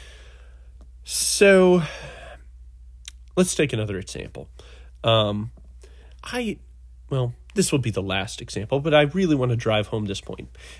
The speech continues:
that what we're really talking about is becoming a fan, is entering into, uh, entering into a group, of grabbing onto an identity. So I just sold my forty-year-old pickup truck, which was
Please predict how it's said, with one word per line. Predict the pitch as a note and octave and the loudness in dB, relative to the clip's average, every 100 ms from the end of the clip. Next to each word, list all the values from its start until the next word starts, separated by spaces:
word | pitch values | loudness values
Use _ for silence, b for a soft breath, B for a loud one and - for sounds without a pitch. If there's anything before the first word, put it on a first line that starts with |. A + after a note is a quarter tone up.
| - | -4
that | B2 B2+ - | 2 2 2
what | C#3+ | 0
we're | C#3+ C3+ | 2 0
really | B2+ G#3+ B3 E3 | 2 2 4 2
talking | - G#2 - G#2+ | 0 -4 -4 -4
about | G2+ G#2 | -4 -4
is | A2 | -6
becoming | G#2 A2+ - C#3 C3 - | -4 -8 -4 -2 -2 -4
a | |
fan, | - - - G#2 G2 - - - B B B - | -10 -8 -6 -4 -6 -10 -16 -20 B B B -2
is | B2 A#2+ A2 - | 2 2 0 -2
entering | C#3+ C#3+ D3 C3 A#2+ | -2 0 0 0 0
into, | A#2 A#2 - A2+ G#2+ G#2 | -2 -2 -2 -2 0 -2
uh, | G#2+ G#2+ | -4 -4
entering | D3 D3+ D3+ C3+ | -4 0 0 0
into | B2+ B2+ A#2+ | 0 0 -2
a | A2 | -4
group, | G#2+ G#2+ G#2 - - - B B - | -2 -2 -2 -4 -14 -20 B B -4
of | A#2+ G#2+ A2+ - C3 | 0 0 -4 -8 -4
grabbing | C3 E3+ G3+ F#3 | 0 2 4 4
onto | E3+ D3 C3 B2+ | 4 2 2 -2
an | A#2 | 0
identity. | G#2+ G#2 - G#2+ A2 F#2 - - - B B B B - | -2 -4 -8 -4 -4 -6 -10 -16 -20 B B B B -8
So | - G3 | 0 0
I | - C4+ | 0 -4
just | - C#3 - | 0 -2 -2
sold | - A#2+ A#2 A2 | 0 2 2 -2
my | G#2+ G#2 | -4 -6
forty-year-old | - - A#3 A#3+ A3 F3 C3 B2 B2 A#2+ | -8 0 0 2 0 0 2 2 0 -4
pickup | - B2+ - - | -8 -8 -8 -10
truck, | - - - | -10 -10 -4
which | D#3+ | -4
was | D#3 C3 | -2 -4